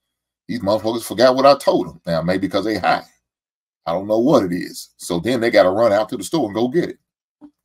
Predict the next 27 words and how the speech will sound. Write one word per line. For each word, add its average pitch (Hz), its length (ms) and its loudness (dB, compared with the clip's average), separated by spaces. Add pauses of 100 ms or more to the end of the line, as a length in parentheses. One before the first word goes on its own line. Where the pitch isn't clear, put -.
(600)
Man, 90 140 -8
I 90 80 -2
put 113 200 -4
it 110 40 0
in 104 80 -6
a, 95 200 -8
in 90 120 -2
a, 87 100 -2 (100)
in 87 100 -4
a 80 60 -6
text - 320 -6
message, - 440 -10 (320)
you 87 120 -6
know, 85 320 -14 (100)
but, 82 240 -8 (160)
you - 120 -16
know, 87 180 -16
it 98 100 -6
is 110 200 4
what 107 220 0
it 101 80 -4
is. - 400 -6 (500)
But 95 260 -2
as 98 140 -4
far 139 240 8
as 110 140 -2
me, 143 380 -2